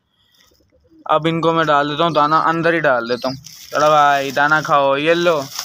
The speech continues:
ये खाओ दाना, ऐश करो। गाइस, ये देखें, अंदर ही दाना डाल दिया मैंने इनको। अब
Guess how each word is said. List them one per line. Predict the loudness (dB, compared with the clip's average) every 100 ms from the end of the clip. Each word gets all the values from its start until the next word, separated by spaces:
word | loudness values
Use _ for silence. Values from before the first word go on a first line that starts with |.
| -10 -14 _
ये | -10
खाओ | 0 2 2
दाना, | 2 0 2
ऐश | 2 0 -4
करो। | -8 -8 -8 _ _ _ _ _ _ _ _ -20 -20 -20 -20 _ _ -2
गाइस, | 0
ये | 2 2
देखें, | 2
अंदर | 0 2 2
ही |
दाना | 4 2 4
डाल | 4 2
दिया | 2 0
मैंने | 2 0 0
इनको। | -2 -2 -4 -6 _ -6
अब | -6